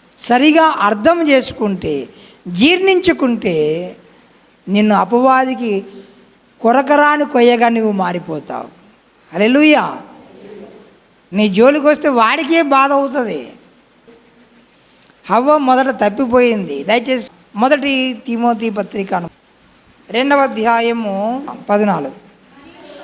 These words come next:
"మరియు ఆదాము మోసపరచబడలేదు గాని స్త్రీ మోసపరచబడి అపరాధములో పడెను." ఆదాము మోసపరచబడలేదు గాని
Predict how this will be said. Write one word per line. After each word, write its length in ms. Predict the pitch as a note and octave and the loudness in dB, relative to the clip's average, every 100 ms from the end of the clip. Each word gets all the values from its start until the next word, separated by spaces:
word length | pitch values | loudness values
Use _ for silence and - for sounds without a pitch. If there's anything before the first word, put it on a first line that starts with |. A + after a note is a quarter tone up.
| - | -4
"మరియు 380 | A3 D4 F#4+ G4 | 0 2 4 4
ఆదాము 680 | C4+ C#4+ F#4 G4+ G#4 G4+ F4+ | 2 2 2 2 2 2 4
మోసపరచబడలేదు 1200 | D4+ D#4+ E4 D4+ D4+ C4+ C#4 C#4 C4+ B3 A#3+ A3 | 4 6 2 2 2 2 2 2 4 4 4 2
గాని 840 | F#3 D3+ D#3 G3+ D4 D4 G3 E3 - - - - - - | 0 -4 0 2 4 4 2 -6 -16 -20 -20 -20 -20 -20
స్త్రీ 720 | - - D4 F4 F#4 F4+ D#4 | -8 0 2 4 2 2 0
మోసపరచబడి 1500 | A3+ A3 D4 D#4 C4+ A#3+ A#3 A#3 B3 G3+ F#3+ D#3+ F3 A#3+ C#4 - - - - - - - - F3 | 2 4 4 2 0 2 0 0 0 0 0 -2 -4 -8 -10 -20 -20 -20 -20 -20 -20 -20 -16 -12
అపరాధములో 1300 | D#3+ G#3+ A3 G#3+ G#3+ G#3 G3 F#3+ F#3+ A3+ D4 C4+ F#3+ - - - - _ _ | -4 2 4 4 2 0 -2 -2 0 2 2 0 -6 -14 -20 -20 -20 _ _
పడెను." 640 | F3 E3+ D#3+ D#3 C#3+ C#3+ C#3+ - _ _ _ _ _ _ _ _ _ _ _ F3+ | -6 -2 -4 -4 -10 -14 -16 -20 _ _ _ _ _ _ _ _ _ _ _ 0
ఆదాము 640 | G3+ C4+ E4+ F4+ F#4 F4+ | 2 4 4 4 2 2
మోసపరచబడలేదు 1300 | E4+ E4 D4 E4 D#4 D4+ C4+ C#4+ C#4 C4+ B3+ A#3 G#3 | 4 4 4 2 2 2 2 2 2 2 4 4 2
గాని 640 | F#3 F3+ F3 E3+ D3+ D3 | 2 0 0 -4 -8 -12